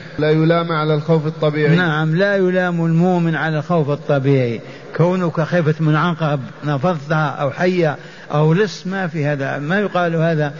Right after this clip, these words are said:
Speaker 2: يتنافى مع إيمانك وعقيدتك. هذا خوف طبيعي ما يضر، ما يقدح في العقيدة. نعم. موسى خاف ولا لا؟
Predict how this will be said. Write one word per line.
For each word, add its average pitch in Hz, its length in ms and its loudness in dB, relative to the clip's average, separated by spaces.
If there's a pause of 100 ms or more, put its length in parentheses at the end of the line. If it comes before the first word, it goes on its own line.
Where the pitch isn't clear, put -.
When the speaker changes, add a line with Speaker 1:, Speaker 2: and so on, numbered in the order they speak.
(140)
Speaker 2:
يتنافى 160 640 0
مع 147 220 -2
إيمانك 143 520 0 (280)
وعقيدتك. 131 680 -2 (500)
هذا 156 220 4
خوف 165 360 0
طبيعي 165 360 -2
ما 220 200 2
يضر، 127 360 0 (680)
ما 196 260 2
يقدح 185 340 -2
في 131 120 -6
العقيدة. 127 520 -6 (760)
نعم. 131 320 -2 (600)
موسى 165 420 4
خاف 196 360 -2
ولا 165 300 0
لا؟ 180 180 -2